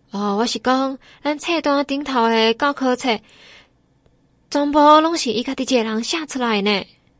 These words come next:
尤其伫遮的人潮，大部分拢是甲威斯利太太差不多年岁的中年的女巫。一个看起来阁烦阁忝的牧师，伫咧门头前看：“拜托大家较冷静诶，各位女士，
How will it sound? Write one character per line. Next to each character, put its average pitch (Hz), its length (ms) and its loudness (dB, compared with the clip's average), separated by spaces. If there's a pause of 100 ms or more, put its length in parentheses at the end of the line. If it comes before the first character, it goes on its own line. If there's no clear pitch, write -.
(800)
尤 262 120 2
其 220 180 4
伫 208 160 0
遮 220 260 2
的 202 80 0
人 202 120 -4
潮， 190 300 -4 (320)
大 196 140 -2
部 214 200 4
分 240 180 2
拢 247 160 0
是 220 100 -4
甲 208 240 2
威 208 80 2
斯 214 120 0
利 202 80 4
太 233 200 -8
太 202 120 -6
差 202 160 -6
不 208 60 -2
多 208 220 0
年 196 220 -2
岁 180 240 -4
的 175 140 -4
中 180 260 -6
年 175 160 -6
的 170 80 -8 (100)
女 214 60 4
巫。 247 340 2 (540)
一 220 60 -2
个 226 120 4
看 233 180 0
起 233 100 -4
来 220 180 0
阁 294 160 2
烦 220 260 -2
阁 240 120 -4
忝 320 260 -6
的 226 240 0
牧 208 160 0
师， - 160 -4
伫 262 140 0 (180)
咧 226 220 2
门 220 180 2
头 214 180 -2
前 202 200 -6
看 220 240 -6 (800)
：“拜 330 180 0
托 294 200 -2
大 269 140 -2
家 269 220 2
较 349 180 -6
冷 330 220 -4
静 285 200 -4
诶， 247 320 -2 (220)
各 330 160 2
位 262 180 4
女 277 180 2
士， 269 160 -4